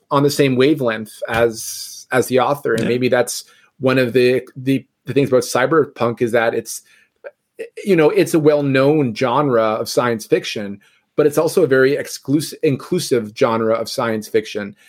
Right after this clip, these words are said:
Speaker 1: There are people who are going to, say, go over to the more traditional science fiction stories, like, uh, there's gonna be people who like Arthur
Speaker 2: Yeah.
Speaker 1: C Clarke, there's gonna be people who like Isaac Asimov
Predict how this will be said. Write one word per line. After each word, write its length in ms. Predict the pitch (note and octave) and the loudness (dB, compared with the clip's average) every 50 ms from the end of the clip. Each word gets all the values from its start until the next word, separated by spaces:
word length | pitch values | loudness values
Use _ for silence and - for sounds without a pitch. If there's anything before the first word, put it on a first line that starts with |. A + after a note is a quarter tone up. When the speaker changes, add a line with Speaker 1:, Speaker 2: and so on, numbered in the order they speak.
| _ - - _ _ _ | _ -20 -20 _ _ _
Speaker 1:
There 140 | - D3+ D3+ | 2 4 4
are 40 | C#3+ | 4
people 340 | D3 E3 E3+ - D#3 D3 | 2 -2 0 2 2 2
who 120 | B2 C#3 D3 | 4 4 2
are 120 | C3+ C3+ | 2 4
going 300 | B2+ C#3 C3+ C#3 C#3+ C#3 C#3 - - | 2 2 2 2 2 0 -2 -4 -2
to, 320 | B2+ B2 A#2+ A#2+ A#2 A#2 - | -2 0 0 -2 -2 -4 -6
say, 420 | - - C#3+ C3 B2+ B2 A#2+ - _ _ _ _ _ _ _ | -4 0 0 2 2 2 0 -4 _ _ _ _ _ _ _
go 200 | - D3 B2+ B2+ | 0 2 2 2
over 240 | C3+ C#3 C3 C#3+ C#3 | 2 2 2 0 0
to 520 | C#3+ - - C#3 C3 B2 B2 A#2+ A#2+ A#2+ _ _ _ _ _ _ _ - | 0 -2 -2 0 0 0 -2 -2 -6 -8 _ _ _ _ _ _ _ -2
the 100 | D3 C#3+ | 0 2
more 180 | C#3+ C#3 C#3 C#3 | 4 4 2 2
traditional 500 | - - C3+ C#3+ C#3+ - D#3 D3 C3+ C3 | 2 2 2 2 2 0 0 -2 -2 0
science 340 | - - C3 B2+ B2+ A#2+ - | 0 0 0 0 0 0 -2
fiction 300 | - C3 C3 - C3 B2 | -2 -4 -2 -4 -6 -6
stories, 580 | A2+ - - C3+ B2+ B2+ B2+ B2 B2 A#2+ A#2 - | -4 -2 0 2 4 4 2 2 0 -2 -2 0
like, 320 | B2 A#2+ A#2+ A#2 - - | 2 2 2 2 2 0
uh, 360 | C3 A#2+ A#2+ A#2+ A#2+ A#2 A2+ A2 C3 - _ - - - _ _ _ _ - | 0 2 2 4 2 2 0 -2 -6 -20 _ -20 -20 -20 _ _ _ _ -4
there's 120 | - C3 C3 | -2 0 2
gonna 100 | D#3+ D#3+ | 2 4
be 80 | D3+ C#3 | 2 2
people 240 | - D#3 D3 C3+ | 2 2 0 2
who 80 | A#2+ C3+ | 2 4
like 160 | C#3 C3+ B2+ - | 2 2 2 2
Arthur 240 | C#3 C3+ B2+ - B2+ | 0 0 0 0 0
Speaker 2:
Yeah. 160 | A2 G2+ F#2+ | 0 0 0
Speaker 1:
C 60 | F2+ | -2
Clarke, 360 | - - - C3 B2 B2 - | -2 -2 0 2 2 2 2
there's 80 | - - | 0 0
gonna 140 | D#3 D3 C3 | -2 -2 0
be 60 | - | 0
people 240 | - C#3+ C#3+ C#3+ B2+ | -2 -2 0 0 0
who 120 | G#2 B2 B2+ | 0 0 0
like 220 | B2 B2 B2 A#2+ | 0 0 0 0
Isaac 320 | - B2 B2+ C3 A#2 B2+ - | 0 0 0 0 0 0 0
Asimov 600 | A#2+ A#2 A#2+ A#2 A#2+ A#2 A#2 A#2 A#2 A#2 A2+ - | 0 0 0 0 -2 -2 -2 0 0 0 -2 -4